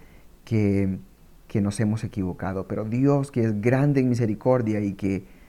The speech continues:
como hoy es un nuevo día, podemos recordar que sus misericordias son nuevas cada mañana y Él restaura nuestra alma. Si usted se ha equivocado, si usted ha fallado al Señor de cualquier manera o a su prójimo, ha hecho mal a otra persona,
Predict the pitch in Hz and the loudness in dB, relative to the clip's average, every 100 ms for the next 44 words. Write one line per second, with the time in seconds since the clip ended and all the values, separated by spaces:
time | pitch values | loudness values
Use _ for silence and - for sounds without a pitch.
0 | - - 98 127 143 143 139 139 127 120 | -12 -4 2 6 6 6 6 6 6 6
1 | 147 160 147 123 120 131 131 - - - | 6 6 6 6 4 4 2 -2 -18 -20
2 | - - 110 123 120 113 113 131 139 - | -20 -10 -2 0 2 0 4 6 6 2
3 | 120 120 113 117 113 117 107 135 139 135 | -2 -2 0 0 2 0 0 2 4 2
4 | 131 131 120 127 143 143 139 139 - - | 2 2 2 4 6 6 2 -2 -10 -8
5 | 131 123 135 117 107 98 87 87 95 110 | -2 0 0 0 0 -2 -4 -6 -4 -2
6 | 120 113 110 - - 127 151 160 147 - | 0 0 0 0 2 4 4 4 2 0
7 | - - - 127 123 110 110 120 101 123 | -10 -8 0 2 2 2 2 2 0 -2
8 | 120 185 - - 170 165 143 127 120 135 | 0 -2 0 2 2 4 2 2 2 4
9 | 127 110 110 113 147 151 - 143 - 117 | 4 2 -2 -2 0 0 -2 -2 0 0
10 | 104 123 147 143 131 123 127 120 110 104 | 2 4 4 4 2 0 2 0 0 -2
11 | 107 117 113 113 127 110 95 - - - | -2 -2 2 2 4 2 -2 -14 -20 -10
12 | - 120 120 123 104 - 135 143 143 120 | 2 2 2 -2 -4 2 4 4 4 0
13 | 110 117 123 127 117 127 139 131 120 120 | 0 0 0 0 0 2 2 2 2 0
14 | 123 113 107 123 120 110 | -2 -4 -2 0 0 0